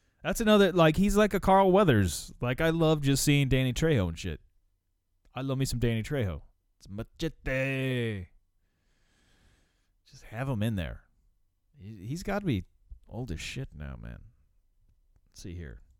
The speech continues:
I wanna say he's probably, like, seventy. Oh, god damn, I can't spell. Danit. As, uh, apparently I don't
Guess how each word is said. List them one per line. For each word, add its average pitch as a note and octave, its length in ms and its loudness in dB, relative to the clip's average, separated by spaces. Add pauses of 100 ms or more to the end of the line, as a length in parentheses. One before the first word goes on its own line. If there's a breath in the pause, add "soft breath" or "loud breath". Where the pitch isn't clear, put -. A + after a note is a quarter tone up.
(1900)
I C#3 60 -8
wanna D#3 180 -4
say G#2 260 -6
he's F#2+ 160 -8
probably, G2+ 360 -10
like, C#2+ 260 -16
seventy. C2+ 460 -16 (880)
Oh, F2+ 180 -20
god F2+ 200 -18
damn, F2 160 -14
I D#2+ 100 -16
can't E2 220 -18
spell. D2+ 260 -18 (300)
Danit. A#2 540 -10 (4000 soft breath)
As, E2+ 320 -16
uh, E2+ 480 -12 (400)
apparently F#3 580 -6
I D#3 220 -2
don't E3+ 240 -6